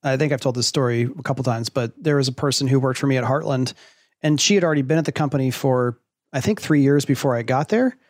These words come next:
And so two years after I was her boss, she was our designer prior to Jackie Askew's. And she was looking at a picture and she's like, "Oh, I love the way this thing looks like." And, and I said, "Yeah, have you, have you, have you seen it in person? It's even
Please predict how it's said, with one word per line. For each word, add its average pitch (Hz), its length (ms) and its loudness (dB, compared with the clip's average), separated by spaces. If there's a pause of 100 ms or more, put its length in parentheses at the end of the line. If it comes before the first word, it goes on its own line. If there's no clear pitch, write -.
(420)
And 147 80 0
so 175 120 4
two - 220 0
years 175 340 4
after 147 540 0 (380)
I 135 140 2
was 143 200 2
her 135 100 -2
boss, 131 600 0
she - 160 -2
was 139 240 0
our 127 160 -2
designer 127 580 0 (200)
prior 127 240 0
to 123 80 -2
Jackie 127 580 -2
Askew's. 123 600 0 (600)
And 135 420 -2 (360)
she - 180 2
was 143 120 4
looking 160 180 0
at 135 60 0
a 127 40 -2
picture 160 300 -2
and 143 100 0
she's 147 140 2
like, 147 160 0
"Oh, 254 40 0
I 320 80 4
love 226 220 2
the 226 60 4
way 214 120 4
this 190 200 0
thing 190 220 2
looks 180 260 0
like." 156 280 -2
And, 117 400 -4
and 131 120 -4
I 127 80 2
said, 139 220 0
"Yeah, 202 280 2 (100)
have 139 120 -2
you, 143 120 -4
have 147 140 0
you, 143 160 0 (100)
have 143 100 -4
you 147 40 2
seen 156 200 2
it 160 40 0
in 135 80 -4
person? 170 320 0
It's 131 120 0
even 127 200 0